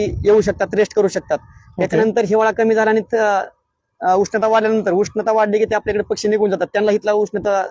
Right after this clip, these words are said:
Speaker 1: उष्ण वातावरण सहन होत नाही.
Speaker 2: हम्म.
Speaker 1: जिथून आले ते तिथून त्यांचा परतीचा प्रवास चालू होतो.
Speaker 2: आता इथे दररोज पर्यटकांची मांदी याळी पाहायला मिळते. मी आताही पाहतोय की अनेक पर्यटक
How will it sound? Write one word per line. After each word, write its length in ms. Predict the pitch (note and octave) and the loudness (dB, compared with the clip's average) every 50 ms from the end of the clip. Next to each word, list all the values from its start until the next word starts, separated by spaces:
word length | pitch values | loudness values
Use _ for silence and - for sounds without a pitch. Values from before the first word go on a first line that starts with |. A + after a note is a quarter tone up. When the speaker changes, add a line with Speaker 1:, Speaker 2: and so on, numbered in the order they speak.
| - _ _ - | -10 _ _ -4
Speaker 1:
उष्ण 500 | - F#3 G3 G3 G#3+ G#3+ - - G#3 G#3+ | -2 0 0 0 0 -2 -2 -2 -2 -2
वातावरण 520 | A3+ G#3 F#3+ G3 G3 - G3+ G3+ G#3 G#3+ | 0 0 0 -2 -2 0 -2 -2 -2 -2
सहन 200 | G3 - G#3+ G3 | -2 0 0 0
होत 120 | F#3+ F3+ - | 0 -2 -2
नाही. 140 | D3 C#3 C3 - | -4 -6 -8 -8
Speaker 2:
हम्म. 460 | - - - _ - _ - F3+ E3 D#3 | -14 -20 -20 _ -14 _ -4 -2 0 0
Speaker 1:
जिथून 200 | C#3 C#3 E3 A3 | 0 0 0 0
आले 140 | A3 A3 | 0 0
ते 120 | G#3+ - A3 | 0 -2 -2
तिथून 440 | - A#3 A3 - - G#3 G3 A3+ G#3 | -4 -4 -6 -6 -8 -6 -4 -4 -4
त्यांचा 260 | F#3 A3+ G#3+ G#3+ G#3 | -2 -2 -2 -2 -2
परतीचा 300 | - A3 G#3 F#3+ G#3 G#3 | -2 -2 -2 -2 -2 -2
प्रवास 240 | - G#3 G3+ G3+ - | -2 -2 -2 -2 -2
चालू 180 | A3+ G#3+ F#3 | -2 -2 -2
होतो. 280 | E3 D#3 - C#3+ C3 - - _ _ - - _ _ _ - - - - - | -2 -2 -4 -6 -8 -10 -14 _ _ -20 -20 _ _ _ -20 -20 -16 -6 -6
Speaker 2:
आता 520 | F#3+ F#3 - - A3+ A#3+ B3 C4+ A#3+ - - - _ _ _ _ _ _ _ _ | -6 -2 2 4 4 4 4 4 0 -2 -8 -14 _ _ _ _ _ _ _ _
इथे 460 | F#3+ F3 F#3 - - A3 A3+ A#3 B3+ B3 | 0 0 0 2 4 4 6 6 6 4
दररोज 480 | - - D3+ E3 F#3+ F#3+ G#3+ A#3 G#3+ B3 G3+ - _ _ - | 2 0 -2 0 2 2 2 2 2 0 -4 -6 _ _ 0
पर्यटकांची 540 | G3+ F3+ G3 G3 G#3+ G3 G#3+ G#3+ G#3 F#3+ A#3+ | 2 2 2 2 0 0 0 0 0 0 0
मांदी 300 | A3 G3+ F#3+ F#3 G3 G3 | 0 2 2 2 2 2
याळी 180 | F#3+ F#3 G3 | 2 2 0
पाहायला 340 | F#3+ - F#3+ F3 E3+ E3+ E3+ | 0 0 0 2 2 2 0
मिळते. 360 | E3+ E3+ D#3+ C#3+ - E3+ F3 | 0 0 -2 -2 0 0 0
मी 120 | F#3 F#3+ F#3+ | 0 0 0
आताही 360 | F3 E3 - - G3 G3 G3+ | 0 -2 0 0 0 -2 0
पाहतोय 380 | - - F#3 E3 - F3+ F3+ | 0 -2 -4 -2 -2 -4 -4
की 120 | F3 - G3+ | -2 0 -2
अनेक 260 | A3 F#3 F3 G3 F#3+ | 0 0 -2 -4 -4
पर्यटक 380 | - G3+ F3+ F#3 F3 D#3+ F#3+ | -4 -2 -2 -2 0 0 -2